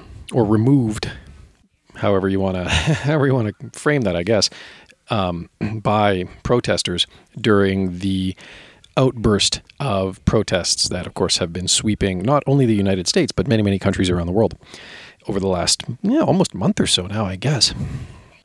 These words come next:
And various allegations against Baden-Powell were made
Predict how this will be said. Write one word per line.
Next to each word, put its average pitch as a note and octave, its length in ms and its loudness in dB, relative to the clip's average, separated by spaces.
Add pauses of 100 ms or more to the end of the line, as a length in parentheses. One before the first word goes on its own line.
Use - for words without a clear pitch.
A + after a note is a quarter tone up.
(280)
And F3 400 2
various F#3 460 0
allegations C3 600 -2
against A#2+ 440 -2
Baden-Powell F#2 560 0
were B2 160 2
made B2+ 500 0